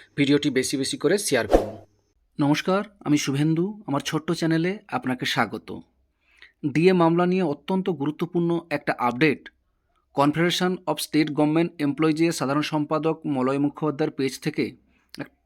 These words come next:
অত্যন্ত ডিএ সংক্রান্ত একটা গুরুত্বপূর্ণ নির্দেশিকা বা অর্ডার, আহ, যেটা সুপ্রিম কোর্টে দেওয়া হয়েছে, সেটা নিয়েই বিশ্লেষণ করা হয়েছে। কি বলা হয়েছে দেখুন, গতকাল বেরিয়েছে সুপ্রিম কোর্টের এই অর্ডার বা সার্কুলার,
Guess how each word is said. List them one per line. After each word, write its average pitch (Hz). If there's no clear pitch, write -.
অত্যন্ত 190
ডিএ 156
সংক্রান্ত 151
একটা 151
গুরুত্বপূর্ণ 156
নির্দেশিকা 143
বা 143
অর্ডার, 147
আহ, 139
যেটা 139
সুপ্রিম 175
কোর্টে 165
দেওয়া 135
হয়েছে, 147
সেটা 143
নিয়েই 160
বিশ্লেষণ 143
করা 147
হয়েছে। 151
কি 180
বলা 147
হয়েছে 165
দেখুন, 151
গতকাল 143
বেরিয়েছে 143
সুপ্রিম 151
কোর্টের 143
এই 143
অর্ডার 131
বা 123
সার্কুলার, 139